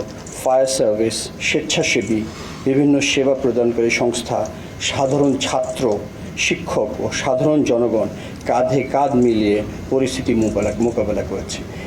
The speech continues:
এই ধরনের যখন আমরা ঐক্যবদ্ধভাবে কাজ করি তখনই আমরা বুঝতে পারি যে আমাদের যে কোনো ধরনের বিপদে আসলে আমরা কতটা ঐক্যবদ্ধ হতে পারি এবং সুন্দরভাবে কালকে আমরা সবাই মিলে কাজ করেছি এবং উদ্ধার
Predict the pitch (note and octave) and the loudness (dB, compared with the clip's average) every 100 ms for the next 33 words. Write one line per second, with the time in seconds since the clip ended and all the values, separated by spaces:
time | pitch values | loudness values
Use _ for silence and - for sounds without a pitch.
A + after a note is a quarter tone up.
0 | - D#3 E3 C3+ D#3 D3+ D3 C#3+ D3 - | -2 2 2 2 4 4 4 2 -4 -8
1 | - - - - B2+ C#3+ C3+ C3 C3+ B2 | -12 -12 -12 -4 0 2 4 4 4 0
2 | C3+ C3 B2+ C3 C3 C3+ C3 B2+ B2 B2+ | 0 0 0 0 2 2 2 0 0 0
3 | - A#2+ B2+ - E3+ D3 C3 B2 B2 - | 0 0 0 2 2 4 4 2 0 -2
4 | C#3 B2+ A#2 A#2 G#2+ A2 A2+ A2+ C#3 C#3 | 0 0 2 2 2 2 2 2 0 2
5 | D#3+ C#3+ B2+ B2 A#2+ A#2 A2+ A#2 A#2+ G#2+ | 2 2 2 2 2 2 0 2 2 2
6 | G#2 A2+ G#2+ - - G#2 G#2+ - C3+ - | 2 -2 -2 -8 -4 0 0 0 -2 0
7 | C3+ A2+ - A#2 A#2+ G2+ G#2+ - - - | 0 0 0 -2 -2 -2 -2 -4 -4 -4
8 | - - - - - - - A2+ A#2 - | -4 -4 -6 -8 -8 -6 -2 0 0 0
9 | D#3 D3+ C#3 C3+ B2+ A#2+ A2+ - A2+ A2 | 2 2 2 2 0 0 0 0 0 0
10 | - B2 C3 B2 A2 G2 G#2+ - A2+ A2+ | 0 0 2 2 2 0 -2 -2 -2 -2
11 | - B2+ A2+ - F#2 G2+ A2+ A2 A2+ | 0 -2 -4 -8 -6 -2 0 0 -2